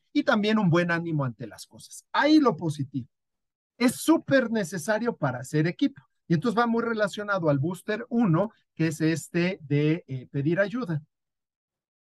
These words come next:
Pero no tienes que ser siempre amable, porque cuando lo llevamos al e-, extremo es tratar de agradar a todos, que además de desgastante, pues es imposible, ¿no?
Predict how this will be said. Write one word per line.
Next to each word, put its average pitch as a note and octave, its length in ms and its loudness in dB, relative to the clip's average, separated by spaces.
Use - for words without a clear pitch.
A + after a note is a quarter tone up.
Pero B3 380 6
no A3 340 2
tienes C#4 420 -2
que G3+ 140 -6
ser A#3 240 -2
siempre G3 680 0
amable, G#3 400 -4
porque D#3+ 260 -6
cuando G3+ 240 -4
lo G#3 100 -4
llevamos C#4+ 460 -6
al G#3 160 -4
e-, D#3 240 2
extremo F3 680 -2
es A3 200 -6
tratar G#3+ 480 -4
de G#3 120 -4
agradar D3+ 540 -2
a E3+ 120 -2
todos, G#3+ 680 -4
que G3 460 -2
además E3+ 500 -2
de G#3 220 0
desgastante, D3 580 -4
pues C#3+ 200 -10
es D#3 180 -6
imposible, B2+ 720 -10
¿no? D3 120 -20